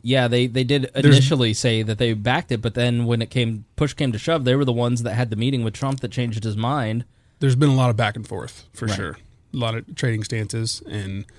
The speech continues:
Speaker 2: I think Trump is looking at the N R A as they are all of gun owners,
Speaker 1: Mm-hmm.
Speaker 2: and they're not.
Speaker 1: Right.
Speaker 2: And the N R A, um, they're just trying to give a dog a bone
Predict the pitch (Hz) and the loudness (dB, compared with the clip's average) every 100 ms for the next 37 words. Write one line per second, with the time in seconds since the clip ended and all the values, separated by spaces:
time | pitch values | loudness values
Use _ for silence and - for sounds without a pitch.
0 | - - _ - 117 139 - 139 127 117 | -20 -20 _ -2 -2 -2 -2 -2 -2 -4
1 | 120 131 120 110 - 117 113 117 123 - | -4 -2 -4 -4 -6 -4 -2 -2 -2 -4
2 | 110 107 107 - - - _ - 123 113 | -6 -4 -6 -8 -12 -20 _ -8 -4 -4
3 | 113 113 117 117 117 110 117 120 127 - | -2 -2 -2 -2 -2 -2 -2 -2 -4 -6
4 | - 120 117 113 - - _ _ _ - | -8 -2 0 -2 -6 -20 _ _ _ -8
5 | 110 104 107 113 - _ - 107 92 87 | -6 -4 -4 -6 -8 _ -6 -4 -4 -6
6 | - - 156 117 110 107 - - - - | -12 -10 -6 -4 -6 -8 -12 -18 -20 -10
7 | 123 135 127 117 131 123 123 - - 113 | -6 -2 -2 0 -2 -2 -4 -10 -10 -8
8 | 107 104 113 110 117 - - 113 107 101 | -8 -8 -6 -6 -6 -8 -6 -6 -6 -6
9 | 101 - - - - _ _ - 117 107 | -10 -12 -20 -20 -20 _ _ -8 -8 -6
10 | 107 104 113 113 110 107 | -8 -8 -8 -8 -6 -8